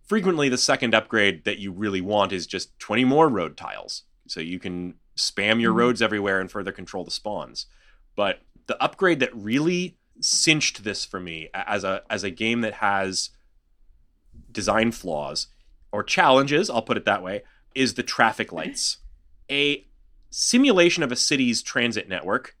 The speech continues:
Speaker 1: is gonna have traffic lights. And we have to talk a little bit about the A I of the cars in order for you to understand why I have a complaint about the traffic lights.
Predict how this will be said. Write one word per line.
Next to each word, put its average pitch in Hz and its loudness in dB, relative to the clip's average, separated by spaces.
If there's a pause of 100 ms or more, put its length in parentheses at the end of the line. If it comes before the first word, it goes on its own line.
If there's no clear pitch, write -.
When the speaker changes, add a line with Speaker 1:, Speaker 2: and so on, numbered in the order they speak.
Speaker 1:
is 170 -6
gonna 196 0
have 104 -6 (200)
traffic - -4
lights. - -8 (340)
And 120 -2 (140)
we 139 0
have 220 4
to - -8
talk 170 0
a 131 -4
little 151 -2
bit 147 -2
about 123 0
the - -8
A 139 -2
I 135 2
of 110 -2
the 104 -10
cars 82 -6
in 113 -8
order 120 -4
for 120 -6
you 110 -2
to 101 -2
understand 101 -6
why 101 2
I 98 6
have 92 -6
a 90 -8
complaint 85 -12
about 80 -12
the - -20
traffic - -6
lights. - -18